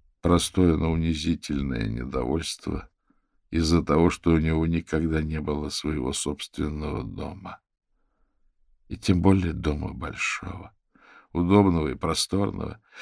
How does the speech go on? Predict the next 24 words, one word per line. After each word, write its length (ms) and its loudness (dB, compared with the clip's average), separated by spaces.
где 180 8
он 100 10
мог 200 8
бы 140 8
прожить 420 4
всю 220 -2
жизнь. 440 -4
В 80 -14
Саутборне 540 4
таких 300 -2
домов 320 0
было 200 2
множество, 560 -6
целые 380 0
улицы. 520 -4
И 120 8
Стюарт 420 8
лишь 240 6
сильнее 460 6
злился, 460 2
когда 280 -2
ходил 380 -2
по 120 -4
ним, 420 -6